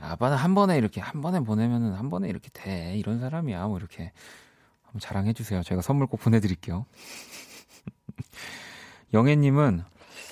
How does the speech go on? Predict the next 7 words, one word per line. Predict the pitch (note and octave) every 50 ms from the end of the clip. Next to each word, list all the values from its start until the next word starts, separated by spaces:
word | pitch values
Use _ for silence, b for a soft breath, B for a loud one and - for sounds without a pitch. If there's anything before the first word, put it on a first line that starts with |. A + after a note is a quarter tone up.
| B B B B B B B _
"원디, | - B2+ C#3 C3 B2
인터넷으로 | F#2 F2+ G#2+ C3 C#3 E3+ E3+ E3 D#3+ D3 - D3+ D3
프리사이즈 | - - - A3+ A3 - - G#3 G3 F#3+ F3 E3+ E3+
티셔츠를 | E3 - F#3+ F#3+ G3+ F#3+ - - F3 E3+ D3+
샀는데 | D#3 D#3 D#3 D3 B2+ A2 G#2+ C3 C#3
입어보니까 | A#2+ G2 G#2+ A2+ C3+ D3 C3+ C3+ C3+ C3 A#2+ - - C#3
작아요. | - - - - - G2 F2+ F2 A2+ B2 A2+